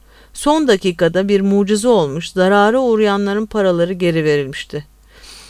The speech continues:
Huzur evinde yaşayan Lorenzo'nun kardeşi olanlara çok üzülmüştü. Ama Tanrı yardım etmiş,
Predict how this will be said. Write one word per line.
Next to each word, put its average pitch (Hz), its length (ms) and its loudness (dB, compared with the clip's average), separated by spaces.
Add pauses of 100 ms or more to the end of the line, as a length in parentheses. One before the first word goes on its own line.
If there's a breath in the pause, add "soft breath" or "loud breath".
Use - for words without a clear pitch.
(140 loud breath)
Huzur 254 320 0
evinde 349 360 2
yaşayan 240 460 2
Lorenzo'nun 220 600 0
kardeşi 175 680 -4
olanlara 202 560 0
çok 196 280 -4
üzülmüştü. 151 600 -8 (440 soft breath)
Ama 262 240 2
Tanrı 220 380 0
yardım 202 460 0
etmiş, 165 440 -6